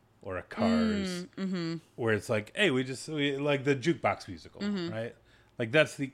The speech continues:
Speaker 1: that's kind of the other form
Speaker 2: Mm-hmm.
Speaker 1: that I feel like musical animation takes.
Speaker 2: Mm-hmm.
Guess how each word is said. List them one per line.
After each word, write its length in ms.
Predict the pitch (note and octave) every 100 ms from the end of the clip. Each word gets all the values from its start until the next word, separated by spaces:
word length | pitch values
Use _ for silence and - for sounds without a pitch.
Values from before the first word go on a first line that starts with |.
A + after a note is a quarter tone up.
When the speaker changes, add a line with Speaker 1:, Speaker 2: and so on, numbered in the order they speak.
| -
Speaker 1:
that's 220 | D3+ -
kind 220 | - D#3
of 120 | C3
the 160 | A#2 A#2
other 240 | A2 A2
form 680 | G#2 - A2 F#2+ F2 E2+ D#2+ - -
Speaker 2:
Mm-hmm. 300 | G3 F3+ F3 E3
Speaker 1:
that 320 | D3+ G3 - _ _ _ _
I 80 | B2
feel 160 | F#2+ A2+
like 140 | G#2
musical 1040 | G2 G#2+ G2 G2 G2+ F#2 F2+ F2 F2 F2+ - _ _ _ _ -
animation 640 | A2 G2+ G2 F#2 - F#2
takes. 600 | D#2+ F#2 D#2+ - - - -
Speaker 2:
Mm-hmm. 360 | G3 F3 E3+